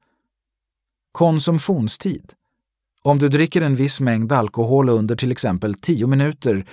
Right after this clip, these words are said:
blir du mer påverkad än om du druckit samma mängd under en timme. Utöver dessa finns det även fler faktorer som påverkar hur berusad du blir.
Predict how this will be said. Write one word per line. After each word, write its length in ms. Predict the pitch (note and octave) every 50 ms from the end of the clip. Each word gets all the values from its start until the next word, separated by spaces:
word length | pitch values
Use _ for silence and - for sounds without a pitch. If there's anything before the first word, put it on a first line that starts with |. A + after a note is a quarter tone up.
| - - - - _
blir 140 | D#3+ D#3 D3+
du 120 | E3 F3
mer 400 | E3+ F3 F#3+ G3 F3+ C3 A2+ A2
påverkad 720 | - - C#3+ A#2 F#2 G#2+ G#2+ G#2+ A2 - - B2+ A#2 A2
än 120 | A#2 A2+ A#2
om 100 | A#2 A#2+
du 100 | A#2+ B2
druckit 380 | B2 C#3+ D3 C#3 - C3+ B2
samma 280 | - - A#2+ G#2 A#2+ B2+
mängd 320 | B2+ G#2+ F2+ E2+ F2 F2
under 220 | G2 F#2 F2+ F2+ G2
en 100 | A2 A2+
timme. 360 | - D3+ C#3+ A2+ G#2+ G#2+ F#2 - _ _ _ _ _ _ _ _ _ _ _ _ _ _ _ _ _ -
Utöver 420 | D3+ C#3 C3+ D3 C3+ C3 B2+ C3+
dessa 420 | A#2 D3+ C#3+ B2+ - - - F3 D#3+
finns 280 | - B2+ G2+ G2+ -
det 120 | - F3 C#3+
även 220 | G#2 A2 C#3+ D3+
fler 340 | - - C3+ B2+ C3+ D#3 E3
faktorer 600 | - F3+ - - - D3+ C3+ C#3 E3 F3+ F3+ - - - - -
som 200 | - - B3 G#3+
påverkar 680 | A#3 A3 D#3+ B2 C3+ C#3 C#3+ C#3 - - F3 F3 F3
hur 300 | D#3+ D#3 F3 F#3 F#3+ F#3+
berusad 800 | F3+ G#3+ G3 D3+ F2 D2+ D2+ - - - G2 F2+ F2 E2+ G2+ F2+
du 120 | B2+ D3
blir. 440 | C#3 B2+ A#2 G2+ E2+ D2+ C2 -